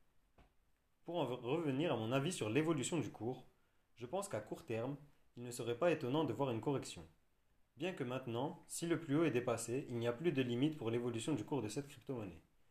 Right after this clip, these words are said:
Après cette éventuelle correction, d'ici la fin du bull run, avec les dernières évolutions et annonces, je pense qu'on pourrait facilement avoir un ada qui atteint les cinq dollars. En effet, un événement comme une intégration sur PayPal,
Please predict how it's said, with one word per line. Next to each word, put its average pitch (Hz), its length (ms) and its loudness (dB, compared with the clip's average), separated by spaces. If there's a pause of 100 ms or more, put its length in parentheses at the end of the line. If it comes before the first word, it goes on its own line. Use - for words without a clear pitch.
(280)
Après 120 220 -6
cette 139 240 -2
éventuelle 165 400 0
correction, 107 500 -6 (640)
d'ici 135 240 -6
la 139 100 4
fin 170 140 -2
du 135 120 -2
bull 110 180 -2
run, 107 320 0
avec 120 260 0
les 120 80 2
dernières 143 400 2
évolutions 110 420 -2
et 120 80 0
annonces, 101 520 -6 (420)
je 104 100 -8
pense 190 240 -4
qu'on 110 120 -6
pourrait 104 240 -6
facilement 143 600 2
avoir 113 500 2 (260)
un 113 160 -10
ada 127 420 0
qui - 120 -6
atteint 107 180 -2
les 107 120 -2
cinq 143 280 0
dollars. 95 400 -6 (680)
En 160 140 -6
effet, 131 440 -4 (520)
un 123 140 -6
événement 160 360 2
comme 120 160 0
une 120 80 0
intégration 135 460 2
sur - 180 -10
PayPal, 131 480 4